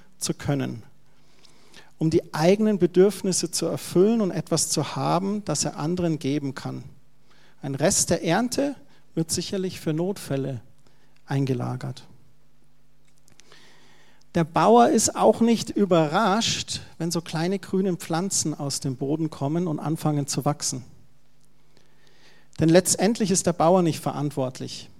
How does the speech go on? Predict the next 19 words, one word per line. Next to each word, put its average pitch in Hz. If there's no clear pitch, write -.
Er 165
kann 175
den 165
Samen 214
nicht 180
jetzt -
direkt 196
dazu 160
bringen, 175
zu -
wachsen. 156
Ich 135
hoffe, 165
ihr 160
versteht, 170
was 156
ich 151
sagen 165
möchte. 156